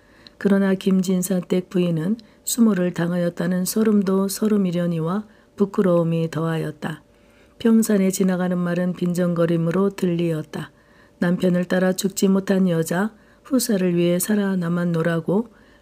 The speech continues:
그러나 남편을 따라 죽지 못한 이유인 아들은 죽었다. 아들을 따라 죽지 못한 어미, 가문이 끊기고 살아있을 아무런 구실이 없건만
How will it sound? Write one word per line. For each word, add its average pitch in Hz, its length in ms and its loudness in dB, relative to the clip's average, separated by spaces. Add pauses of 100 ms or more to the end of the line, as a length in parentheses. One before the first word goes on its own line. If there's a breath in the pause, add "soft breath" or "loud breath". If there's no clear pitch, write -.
그러나 180 360 2
남편을 185 520 0
따라 185 280 0
죽지 190 340 -2
못한 185 420 0
이유인 185 540 2 (120)
아들은 170 640 -2
죽었다. 160 600 -6 (880 soft breath)
아들을 180 380 2
따라 180 300 0
죽지 190 320 -2
못한 185 420 0
어미, 160 400 -2 (340 soft breath)
가문이 180 460 0
끊기고 185 580 0
살아있을 208 720 2
아무런 196 440 2
구실이 190 400 0
없건만 175 580 -2